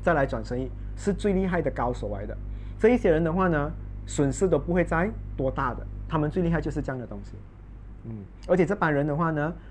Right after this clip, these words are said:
头脑是属于最厉害的。所以刚才那一个上升摩羯第十宫在天平的人的话，还会有一种要求美感，我自己的产品，但是你们的上升水瓶的人的话是不会的。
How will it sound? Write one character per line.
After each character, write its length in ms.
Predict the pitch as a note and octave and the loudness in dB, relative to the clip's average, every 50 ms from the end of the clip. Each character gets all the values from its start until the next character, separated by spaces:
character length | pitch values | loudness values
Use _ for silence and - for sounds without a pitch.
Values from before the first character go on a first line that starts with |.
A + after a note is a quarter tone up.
| - - | -14 -4
头 180 | - D#3 D3+ | 0 2 2
脑 160 | E3+ F3 C3+ | 4 2 0
是 160 | B2 - - A3+ | 0 0 -2 -2
属 280 | A3+ - - C3+ B2+ | -2 0 0 2 4
于 160 | C3+ D#3 A3 - - - - - - | 4 2 2 -2 -6 -12 -16 -16 -4
最 180 | - - D#3+ D3+ | 2 4 4 6
厉 120 | D3+ D3+ | 4 4
害 160 | D3+ D#3 C3 A2+ | 2 0 -4 -4
的。 80 | - - - - - - - - - - - - - - - - - - - - - - - - - - - - - - - - - - - - - - - | -6 -10 -16 -16 -16 -16 -14 -14 -14 -14 -16 -16 -16 -16 -16 -14 -14 -14 -14 -14 -14 -16 -16 -16 -16 -16 -16 -16 -16 -14 -14 -16 -16 -16 -18 -18 -18 -8 2
所 120 | - G3 | 4 6
以 40 | G3+ | 6
刚 120 | F#3+ F3 | 6 4
才 160 | D#3+ - E3+ D3+ | 4 4 4 4
那 120 | D#3+ F3 | 4 4
一 80 | F3 E3+ | 4 4
个 360 | E3+ F#3 F3 F3 E3+ D#3 - - - - - - - | 4 4 4 6 4 2 0 -6 -12 -16 -16 -16 -2
上 260 | - - F3+ F3+ F#3 | 2 4 6 6 4
升 160 | F3+ - D3+ | 4 2 2
摩 240 | C#3 C3+ C3 C3 C#3+ | 2 4 2 2 2
羯 360 | C#3+ D3 C3+ B2+ C3 D3+ G#3 A3 - - - | 2 4 4 4 4 4 2 0 -6 -4 -2
第 100 | - F3+ | 0 0
十 160 | - - D3 | 0 0 0
宫 200 | D3+ - C#3 C3 | 0 0 0 2
在 100 | C#3+ D#3 | 2 0
天 180 | D#3 - D3 B2+ | 0 0 0 0
平 140 | C#3+ C#3+ | 0 2
的 80 | C#3+ D3 | 2 4
人 160 | C#3+ C3+ C3+ | 4 4 4
的 80 | C3+ C3 | 2 0
话， 160 | B2+ E3 D#3+ | 0 -2 -2
还 140 | - - C#3+ | 0 0 0
会 160 | - F#3 F3 | 2 4 4
有 80 | C#3 B2+ | 4 4
一 40 | |
种 220 | C#3 C3+ A#2+ G#2+ G#2 - - - - - - - - - | 2 0 -2 -4 -6 -10 -14 -16 -16 -16 -16 -16 -14 -6
要 180 | - C#3 D3+ D3 | 0 2 4 4
求 200 | C#3+ - - D3+ | 4 2 2 2
美 200 | D3+ C#3+ B2+ C3+ | 2 2 2 2
感， 240 | C3 - A#2 A2 A#2 | 0 -2 -2 -2 -2
我 80 | B2 | -4
自 140 | C3 - - | -4 -4 -6
己 140 | - - D3 | -6 -4 -2
的 100 | A#2+ - | -2 -4
产 220 | - - C3 B2+ | -4 -6 -8 -8
品， 160 | B2+ C3 A#2+ G#2+ A2 - | -6 -8 -8 -8 -4 -2
但 100 | E3+ F3 | -2 0
是 140 | - G#3 | 0 0
你 180 | G3+ F#3 D3+ B2+ | 0 2 0 0
们 200 | A#2+ A#2+ B2 C3+ | 0 -2 -2 0
的 200 | C#3 C3+ A#2+ B2 | 0 0 0 -2
上 220 | C3+ - D#3+ E3+ | -2 0 0 0
升 180 | E3+ - C3 C3 | 0 -2 -4 -4
水 200 | A#2+ - A#2 A2+ | -4 -4 -6 -6
瓶 160 | - B2 B2+ | -4 -4 -4
的 80 | B2 B2 | -4 -4
人 160 | A#2 A2 A2 | -4 -4 -6
的 80 | A2+ G#2+ | -8 -8
话 100 | - B2 | -8 -8
是 100 | - C3+ | -8 -8
不 140 | - C#3 | -8 -6
会 160 | B2 - A#2+ G#2+ | -6 -6 -6 -6
的。 100 | A2 | -8